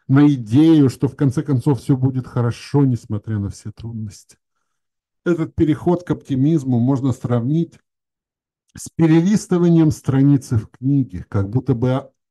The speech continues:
осознание, что текущая глава завершена,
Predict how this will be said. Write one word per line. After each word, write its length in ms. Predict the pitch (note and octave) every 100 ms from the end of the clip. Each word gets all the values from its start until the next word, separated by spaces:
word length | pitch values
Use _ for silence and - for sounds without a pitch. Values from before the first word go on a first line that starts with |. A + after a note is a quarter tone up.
| _ _
осознание, 960 | C3 B2+ - C3 G#2+ A#2+ D3+ D3+ C3+ B2
что 220 | - A#2+
текущая 580 | - B2 C3 - - A2+
глава 360 | A2 A2 A2+
завершена, 840 | G#2 G#2+ G2 - - F2+ A2+ A2